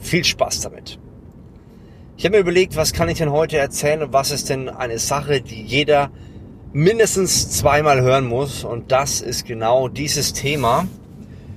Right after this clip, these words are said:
Ich merke immer wieder, dass Leute über das Thema Erfolg und ich auch selber sehr kurzfristig denken. Das bedeutet,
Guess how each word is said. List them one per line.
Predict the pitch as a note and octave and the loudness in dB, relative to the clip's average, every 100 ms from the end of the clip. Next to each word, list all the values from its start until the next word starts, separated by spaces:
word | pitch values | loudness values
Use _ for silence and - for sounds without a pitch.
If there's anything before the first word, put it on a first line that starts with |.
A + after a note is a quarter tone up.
| - - | -16 -12
Ich | C3+ | 0
merke | D3+ F3+ D#3+ | 2 2 -2
immer | F3 E3 | -4 -2
wieder, | F3+ F3 D#3+ | 2 2 2
dass | A#2 - C3+ - - - - - - - - - | 2 2 2 -2 -4 -8 -16 -20 -20 -18 -18 -12
Leute | A#2 A#2 C#3+ G3 - | 0 2 2 2 -2
über | D3 E3+ F#3 | -2 -2 0
das | D3 - | 0 -2
Thema | D#3+ D3 | -6 -2
Erfolg | G#2+ G#2 C3 D3 E3 | -2 -2 -2 -2 -2
und | C#3+ | -8
ich | - - | -2 0
auch | C3+ | 0
selber | - - C#3 G3+ A2+ B2 F3 - - - - - - - | -2 0 0 2 2 4 2 -4 -14 -16 -20 -20 -20 -12
sehr | - - A#2+ | -4 0 0
kurzfristig | - C3+ - A#2 G#2+ - - | -2 -6 -6 -10 -8 -8 -8
denken. | F#2+ G2 F2 F#2 - - - | -10 -10 -14 -20 -20 -20 -10
Das | G#2+ - | -6 -6
bedeutet, | - - A2 D3+ G3 G3+ F#3+ - - | -8 -2 2 2 2 0 0 0 -4